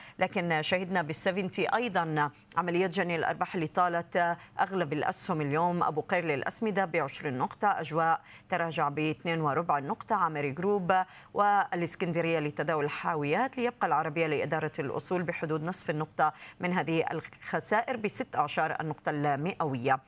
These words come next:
لاحظنا إذن هذا التراجع مع نهاية شهر أغسطس، لكن على مستوى الشهر ككل كان ال إي جي إكس ثيرتي مسجل، آه، ثاني أفضل إغلاق شهري تقريبًا بعام ألفين وواحد وعشرين.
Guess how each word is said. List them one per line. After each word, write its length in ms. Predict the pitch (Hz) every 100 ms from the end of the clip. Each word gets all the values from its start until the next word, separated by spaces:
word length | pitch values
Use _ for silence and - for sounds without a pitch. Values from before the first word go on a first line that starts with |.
| - - - -
لاحظنا 480 | 208 226 214 202 190
إذن 420 | - 185 185 180
هذا 400 | 165 185 175 170
التراجع 720 | 170 160 156 156 165 175 175
مع 140 | 156 147
نهاية 640 | 156 180 170 160 175 156
شهر 480 | 151 185 185 147 156
أغسطس، 880 | 147 - 151 180 - 233 254 - 254 240 - - -
لكن 280 | 202 180 165
على 240 | 180 170
مستوى 400 | 165 170 - 165
الشهر 520 | 156 196 196 170 160
ككل 400 | 151 165 - 185
كان 280 | 180 180 165
ال 120 | 151
إي 120 | - 170
جي 160 | 156
إكس 260 | 135 - 175
ثيرتي 460 | 151 180 165 -
مسجل، 760 | 175 160 185 165 160 156 156 151 - - -
آه، 120 | 175
ثاني 360 | 175 190 180 -
أفضل 300 | - 180 165
إغلاق 560 | 170 165 160 - 175 160
شهري 340 | - 185 180
تقريبًا 500 | 147 156 - 165 151
بعام 440 | 151 147 143 160 147
ألفين 640 | 160 147 175 151 151 147 147 - -
وواحد 640 | 156 143 143 - 143 139 139 -
وعشرين. 800 | 185 185 160 - 143 131 131